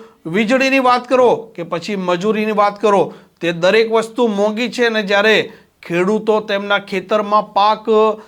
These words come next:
વાવે છે અથવા શાકભાજીની વાવણી કરે છે, ત્યારે તેમને પણ ખબર નથી હોતી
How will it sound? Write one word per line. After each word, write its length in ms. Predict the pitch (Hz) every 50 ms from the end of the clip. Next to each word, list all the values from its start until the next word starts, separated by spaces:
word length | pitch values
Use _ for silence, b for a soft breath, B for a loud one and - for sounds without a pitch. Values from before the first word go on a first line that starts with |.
| B B B - 160
વાવે 360 | 156 180 196 208 220 240 247
છે 140 | 233 233 247 226
અથવા 280 | 214 220 214 214 214 202
શાકભાજીની 800 | - - 202 190 180 175 190 233 226 196 220 214 220 226 202
વાવણી 340 | 208 202 214 214 220 220 220
કરે 180 | 226 214 214 214
છે, 140 | 208 233 214
ત્યારે 320 | 220 220 208 208 214 208 165 127 B B B B B B _
તેમને 360 | - 165 175 185 190 202 208 208
પણ 260 | 208 208 196 202 202
ખબર 360 | - - 180 175 180 208 202 196
નથી 320 | 185 185 190 180 208 214 196
હોતી 340 | 180 175 175 220 208 185